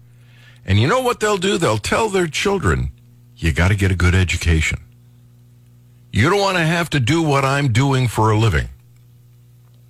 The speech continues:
Every immigrant that ever came in cleaning houses, scrubbing other people's toilets, said to their children, "You don't wanna be on your hands and knees scrubbing the floor in a bathroom.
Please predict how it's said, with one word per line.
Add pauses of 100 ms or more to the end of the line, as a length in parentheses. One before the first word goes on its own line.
(960)
Every
immigrant
that
ever
came
in
cleaning
houses, (440)
scrubbing
other
people's
toilets, (1300)
said
to
their
children, (680)
"You
don't
wanna
be
on
your
hands
and
knees
scrubbing
the
floor
in
a
bathroom.